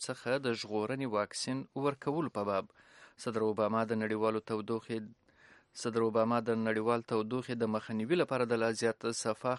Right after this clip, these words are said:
خشاک کارولو غږ وکړ، خو په دې یې هم ټینګار وکړ چې امریکا او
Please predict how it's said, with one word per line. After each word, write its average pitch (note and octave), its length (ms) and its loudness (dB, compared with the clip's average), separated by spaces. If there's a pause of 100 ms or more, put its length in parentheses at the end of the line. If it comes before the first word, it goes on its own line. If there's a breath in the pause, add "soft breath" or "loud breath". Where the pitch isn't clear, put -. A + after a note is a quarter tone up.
خشاک D#3+ 400 -2
کارولو G#2 420 0
غږ C3 160 2
وکړ، D#3 220 0 (100)
خو C#3+ 160 -2
په - 100 0
دې C#3 160 -2
یې C#3 80 2 (140)
هم F3+ 80 -2
ټینګار D3+ 400 0
وکړ D3 240 -2
چې D#3 100 0 (540 loud breath)
امریکا D3+ 340 0 (140)
او - 20 6